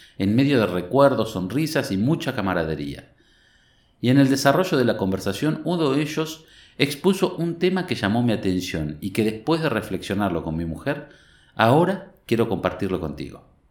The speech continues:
Mi amigo hablaba sobre las dificultades que enfrentaba para lidiar con sus hijos adolescentes.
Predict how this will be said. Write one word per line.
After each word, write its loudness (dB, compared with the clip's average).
Mi 4
amigo 6
hablaba 8
sobre 2
las 0
dificultades -2
que -2
enfrentaba 0
para 2
lidiar 0
con -2
sus -8
hijos -4
adolescentes. -6